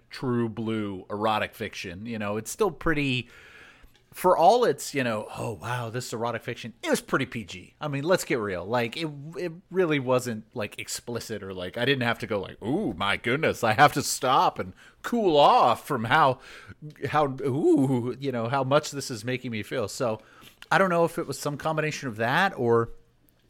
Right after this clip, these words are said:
maybe just the, like, hey, you know, you sell it as the background of, we have this,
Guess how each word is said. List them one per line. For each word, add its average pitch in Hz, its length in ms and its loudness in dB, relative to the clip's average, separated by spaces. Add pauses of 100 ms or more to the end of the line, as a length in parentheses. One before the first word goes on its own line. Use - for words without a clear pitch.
maybe 139 420 0
just 147 400 -2
the, 123 200 -4
like, 104 320 -2
hey, 170 300 -4
you 131 220 -4
know, 117 280 -2
you 120 140 -6
sell 143 280 2
it 131 60 2
as 113 120 -2
the 120 80 -4
background 120 500 0
of, 98 160 -2
we 113 120 -8
have 135 260 -6
this, - 360 -8